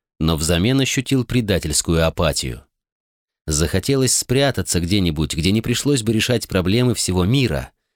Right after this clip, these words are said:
или даже разбираться с собственным кризисом веры. Он был готов это сделать,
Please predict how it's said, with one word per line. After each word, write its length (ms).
или 160
даже 280
разбираться 580
с 80
собственным 720
кризисом 580
веры. 460
Он 180
был 160
готов 400
это 160
сделать, 560